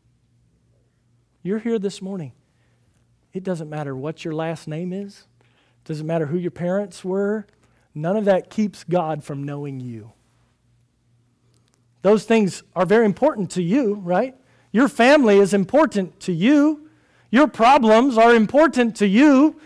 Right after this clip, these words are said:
Your struggles are important to you. And sometimes it's difficult even coming to church, isn't it? Because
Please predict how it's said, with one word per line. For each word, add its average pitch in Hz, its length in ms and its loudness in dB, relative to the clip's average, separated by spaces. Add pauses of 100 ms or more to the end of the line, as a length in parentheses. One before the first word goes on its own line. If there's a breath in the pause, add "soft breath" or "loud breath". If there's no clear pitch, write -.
(280 soft breath)
Your 269 180 4
struggles 269 500 2
are 233 140 4
important 247 640 0
to 226 120 -2
you. 269 580 4 (440 soft breath)
And 226 140 0
sometimes 294 500 4
it's 247 160 -2
difficult 233 580 2
even 277 260 2
coming 349 340 2
to 202 100 -4
church, 180 440 -2
isn't 226 220 -2
it? 165 120 -2
Because 190 420 -2